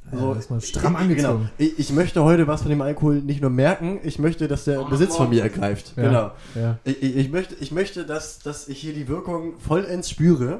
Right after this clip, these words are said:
Speaker 1: Ja.
Speaker 2: Ähm, anders als beim Bier, weil da kannst du auch noch, da kannst du halt das in, in trinken
Speaker 1: Ja.
Speaker 2: und auch noch nach dem zweiten sagen, okay, der Abend entwickelt sich nicht dementsprechend,
Speaker 1: Ja.
Speaker 2: dass ich mir denke, heute ist der Abend, wo ich mich volllaufen lasse.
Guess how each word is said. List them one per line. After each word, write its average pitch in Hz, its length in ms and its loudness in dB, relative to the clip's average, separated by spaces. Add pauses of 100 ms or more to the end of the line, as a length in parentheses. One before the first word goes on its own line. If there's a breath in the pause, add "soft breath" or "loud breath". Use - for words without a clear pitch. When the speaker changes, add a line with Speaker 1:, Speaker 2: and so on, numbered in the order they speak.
Speaker 1:
Ja. 110 240 -4 (960 soft breath)
Speaker 2:
Ähm, 123 420 0
anders 151 300 -2
als 143 160 -10
beim 139 200 -4
Bier, 139 300 -4
weil 101 100 -8
da 113 120 -4
kannst 139 260 -12
du 139 60 -8
auch 131 100 -10
noch, 139 300 -8 (300 soft breath)
da 117 100 -6
kannst 147 260 -8
du 156 60 -6
halt 143 120 -6
das 135 160 -10
in, 127 220 -8
in 127 120 -10 (280)
trinken 220 540 -8 (260)
Speaker 1:
Ja. 110 160 0
Speaker 2:
und 143 100 -4
auch 143 140 -4
noch 147 160 -4
nach 151 120 -10
dem 139 140 -12
zweiten 147 380 -4
sagen, 117 460 -8 (1200 soft breath)
okay, 131 280 -6
der 123 160 -2
Abend 139 180 -2
entwickelt 170 380 -4
sich 160 160 -8
nicht 165 200 -8
dementsprechend, 147 600 0
Speaker 1:
Ja. 135 40 -2
Speaker 2:
dass 131 80 -8
ich 131 80 -12
mir 131 120 -8
denke, 127 480 -8
heute 151 260 -4
ist 147 240 -8
der 135 120 0
Abend, 131 320 -4
wo 127 180 -2
ich 123 180 -6
mich 123 160 -8
volllaufen 131 400 0
lasse. 135 400 -2